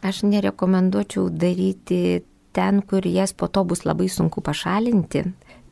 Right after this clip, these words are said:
Tai aš manau, kad nerekomenduočiau daryti ant lytinių organų, ten yra plaukuotos sritys ir ten pigmentas labai sunkiai gali būti išimtas. Na, aš nerekomenduočiau jokių būdų daryti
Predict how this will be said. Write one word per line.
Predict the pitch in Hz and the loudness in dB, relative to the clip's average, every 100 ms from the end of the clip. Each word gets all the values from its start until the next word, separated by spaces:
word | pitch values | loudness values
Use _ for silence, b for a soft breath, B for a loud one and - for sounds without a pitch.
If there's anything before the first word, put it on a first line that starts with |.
| - | 2
Tai | 185 180 - | 4 4 2
aš | 180 - | 0 0
manau, | 170 170 170 170 165 160 | 2 2 4 4 2 0
kad | - 151 151 - - | 0 -2 -2 -8 -6
nerekomenduočiau | 143 143 143 143 147 151 139 143 156 190 - 151 - | -4 -2 -2 -4 -6 -6 -4 -2 0 -2 -2 -6 -4
daryti | 165 156 170 165 - 147 | -4 -2 -4 -4 -4 -4
ant | 139 139 - | -4 -6 -2
lytinių | 170 220 226 202 - | -2 -2 0 0 2
organų, | 190 196 190 185 170 160 | 0 0 0 2 0 -2
ten | 170 151 147 | -6 -6 -4
yra | 147 | -6
plaukuotos | - 156 147 - 233 233 208 - | -4 -4 -2 0 0 0 -4 -2
sritys | 202 220 208 202 - 196 - 185 | -4 -2 0 0 0 -2 -2 -2
ir | 190 | -2
ten | - 185 185 | -2 0 0
pigmentas | 185 175 180 185 185 190 - - 180 | 0 0 2 2 0 -2 -2 -4 -2
labai | 175 175 180 180 | -2 -2 -2 -2
sunkiai | - 185 190 190 185 | 0 2 2 2 -2
gali | 175 170 175 | -2 -2 -2
būti | 180 175 - | -2 -4 -4
išimtas. | - 190 - 185 175 - 165 - - b b b b b b | -2 -2 -2 -2 0 0 -2 -2 -8 b b b b b b
Na, | 185 220 233 | 0 2 2
aš | 190 175 | -2 -2
nerekomenduočiau | 165 160 165 165 170 170 180 - 160 | 0 -2 0 2 2 0 -2 -4 -6
jokių | 151 156 | -4 -6
būdų | 160 156 | -4 -4
daryti | 156 143 156 156 | -4 -2 -4 -4